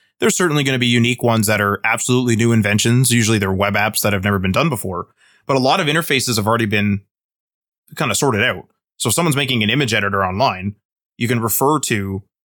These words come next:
something like Photoshop for inspiration, and then you can slowly iterate and iterate and iterate.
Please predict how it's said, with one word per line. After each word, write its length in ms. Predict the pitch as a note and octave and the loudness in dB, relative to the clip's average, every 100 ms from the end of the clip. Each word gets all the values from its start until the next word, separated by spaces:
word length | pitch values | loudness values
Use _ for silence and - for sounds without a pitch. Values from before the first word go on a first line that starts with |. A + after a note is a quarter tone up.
| _ | _
something 320 | - B2+ A2+ A2 | -6 -4 -2 0
like 380 | G2 F2+ - - | 0 -2 -8 -6
Photoshop 600 | C#3 C#3+ C3 A2 F#2+ - | 0 0 0 0 -2 -4
for 160 | - A#2+ | -2 0
inspiration, 680 | A2 - G#2 B2+ G2 F#2 - | -2 -2 0 0 -4 -8 -6
and 140 | A#2 A#2 | -2 0
then 100 | A2 | 2
you 160 | C3+ | 2
can 160 | D3 C3 | 2 0
slowly 420 | - B2+ A#2 G#2+ | 0 0 0 0
iterate 360 | B2 C3 A2 G#2+ | 0 0 0 0
and 80 | G#2+ | 0
iterate 340 | A#2+ A2 G#2 | 0 0 0
and 100 | G#2 | -2
iterate. 440 | C3+ B2 G2 - | 0 0 -2 -4